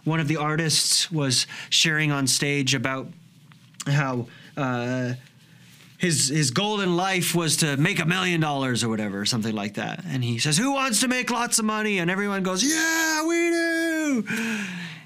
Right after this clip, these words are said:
And then he says, "Yeah, yeah, and, and make sure you make more than everybody else." And everybody says, "Yeah." You know,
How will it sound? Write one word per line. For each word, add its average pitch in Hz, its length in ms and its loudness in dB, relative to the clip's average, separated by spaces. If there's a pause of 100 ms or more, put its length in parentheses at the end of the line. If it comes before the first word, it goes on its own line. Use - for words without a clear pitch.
And 160 160 0
then 170 120 0
he 180 80 2
says, 196 260 0
"Yeah, 294 220 2
yeah, 277 340 0
and, 185 160 -4 (240)
and 214 160 2
make 294 220 2
sure 285 200 2
you 269 200 4
make 285 240 2
more 277 240 2
than 240 120 0
everybody 269 540 2
else." 226 340 0
And 185 80 0
everybody 202 440 0
says, 208 260 0
"Yeah." 339 1120 2 (1800)
You 196 80 2
know, 190 280 -2